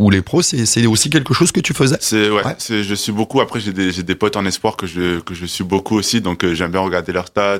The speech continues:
Speaker 2: ou quoi, et même on parle souvent pour échanger, parce qu'ils me suivent aussi.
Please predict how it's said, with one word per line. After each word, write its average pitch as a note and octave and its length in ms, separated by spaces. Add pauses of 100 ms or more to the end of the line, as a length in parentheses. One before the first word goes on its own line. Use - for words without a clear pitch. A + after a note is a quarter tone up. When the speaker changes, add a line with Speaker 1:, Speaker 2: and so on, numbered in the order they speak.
Speaker 2:
ou F2+ 60
quoi, G2 320
et F2 60
même F#2+ 260
on E2+ 100
parle E2 200
souvent F#2+ 320
pour F2 200
échanger, F2 500
parce - 200
qu'ils E2 240
me E2 100
suivent F2 220
aussi. F2 300